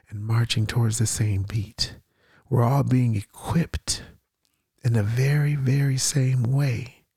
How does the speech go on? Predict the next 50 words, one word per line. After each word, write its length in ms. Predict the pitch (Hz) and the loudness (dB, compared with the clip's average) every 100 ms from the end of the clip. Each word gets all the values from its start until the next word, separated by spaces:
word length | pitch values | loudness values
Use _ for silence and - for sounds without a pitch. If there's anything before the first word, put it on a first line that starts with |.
| _ _ _ _ _ _ _ _ _ _ _ _ _ _ _ _ _ _ | _ _ _ _ _ _ _ _ _ _ _ _ _ _ _ _ _ _
That's 280 | - 185 - | -4 -4 -2
what 140 | 151 127 | -2 -2
oneness 460 | 147 139 139 - | -2 0 -2 -2
looks 260 | 143 - 143 | -4 -4 -2
like. 360 | 127 - - - - _ _ _ - | -4 -4 -14 -20 -20 _ _ _ -6
Oneness 360 | 160 202 151 | -2 0 0
is 120 | 127 120 | -2 0
oneness, 400 | 147 135 98 135 | 0 2 0 0
no 60 | |
matter 160 | 135 143 | 2 2
how 80 | 135 | 2
you 140 | 120 | 2
look 240 | 123 147 | 0 0
at 140 | 117 - | 0 0
it. 100 | - - - - | -4 -10 -6 0
No 80 | |
matter 200 | 123 151 | 2 2
if 60 | 135 | 2
you 80 | 131 | 2
look 200 | 143 135 | 0 0
at 140 | 123 | 0
it 20 | |
from 220 | 117 101 113 | 0 0 2
this 180 | 143 | 2
angle, 240 | 110 127 135 | 2 2 2
from 160 | 110 110 | 0 0
that 200 | 135 117 | 0 0
angle, 240 | 131 127 | 0 0
if 80 | - | 0
you're 80 | 135 | 0
looking 240 | 135 131 | 0 0
at 80 | 123 | 0
it 20 | |
from, 220 | 127 104 - - - | -2 -4 -6 -10 -2
from 140 | 123 | 0
Detroit, 440 | 104 - 160 156 | 0 2 2 2
if 100 | 135 | 2
you're 120 | 123 135 | 0 0
looking 200 | 135 120 | 0 0
at 120 | 120 | 0
it 80 | 120 | 0
from 260 | 117 104 - - - | 0 0 -4 -14 -8
New 160 | - 117 | 0 2
Zealand, 420 | 110 147 151 151 | 4 4 4 2
if 120 | 131 | 2
you're 100 | 113 | 0
looking 220 | 135 135 131 | 0 2 2
at 100 | 123 | 2
it 80 | |
from, 380 | 120 - 110 110 | 0 0 0 -2